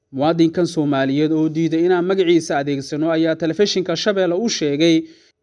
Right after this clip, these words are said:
in uu ballan ku lahaa safaaradda Switzerland ee magaalada Nairobi. Wuxuu damacsanaa inuu helo fiisaha gelitaanka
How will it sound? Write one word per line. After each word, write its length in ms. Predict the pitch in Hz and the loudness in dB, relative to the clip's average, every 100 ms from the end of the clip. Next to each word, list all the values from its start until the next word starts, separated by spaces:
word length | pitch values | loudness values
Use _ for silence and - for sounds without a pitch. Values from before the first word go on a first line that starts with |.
| _ _ _ | _ _ _
in 120 | 160 165 | 2 4
uu 160 | 165 | 4
ballan 440 | 156 165 170 190 185 | 2 2 2 0 -2
ku 140 | - | 0
lahaa 360 | 185 147 160 160 | 0 2 0 0
safaaradda 600 | 170 160 160 175 196 185 165 | -2 -4 -2 0 0 -2 -2
Switzerland 600 | 165 208 170 147 160 165 | -4 -2 0 2 2 2
ee 60 | 165 | 0
magaalada 480 | 165 160 170 208 190 | 0 2 2 0 2
Nairobi. 560 | 170 180 233 180 131 - _ _ _ | 2 4 2 0 -4 -8 _ _ _
Wuxuu 260 | 247 247 233 | -12 -2 0
damacsanaa 680 | 170 151 135 156 147 156 170 | 0 -4 -4 -4 0 0 2
inuu 240 | 202 180 | 2 2
helo 320 | 151 151 156 | 2 0 0
fiisaha 480 | 156 165 165 226 190 | 0 -2 -2 0 0
gelitaanka 560 | 165 165 165 220 190 | 0 0 0 0 0